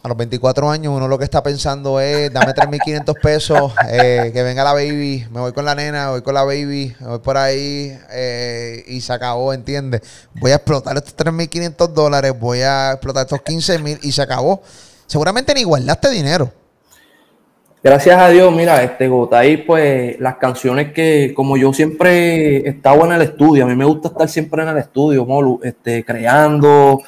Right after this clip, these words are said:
Speaker 2: grabando, haciendo mis coros, y, y, pues, las canciones eran mías, eh, las canciones que hice que, que con, con los otros colegas, pues, pues, las montaba yo, como quien dice, ¿entiendes? Y, pues, eso, gracias a Dios,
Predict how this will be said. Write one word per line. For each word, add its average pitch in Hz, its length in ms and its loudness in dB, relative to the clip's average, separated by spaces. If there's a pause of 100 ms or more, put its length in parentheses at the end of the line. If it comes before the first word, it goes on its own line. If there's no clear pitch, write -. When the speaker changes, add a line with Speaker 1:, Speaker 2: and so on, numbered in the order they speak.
(160)
Speaker 2:
grabando, 143 1040 6
haciendo 127 340 -6
mis 147 180 -6
coros, 151 340 2
y, 135 220 -2
y, 139 100 -4
pues, 135 180 2
las 131 120 0
canciones 131 420 -4
eran 170 220 0
mías, 175 360 0 (520)
eh, 139 200 2
las 131 140 2
canciones 127 380 -4
que 156 160 2
hice 156 240 0
que, 143 420 2
que 131 140 -6
con, 127 340 -12 (180)
con 127 160 -4
los 127 140 2
otros 147 240 2
colegas, 160 420 6
pues, 127 320 4 (1080)
pues, 156 120 6
las 151 120 6
montaba 156 460 6
yo, 185 140 6
como 180 200 0
quien 131 180 0
dice, 175 240 2
¿entiendes? 156 460 2
Y, 127 100 0
pues, 156 220 4
eso, 165 440 4
gracias 139 320 0
a 151 40 2
Dios, 175 240 -2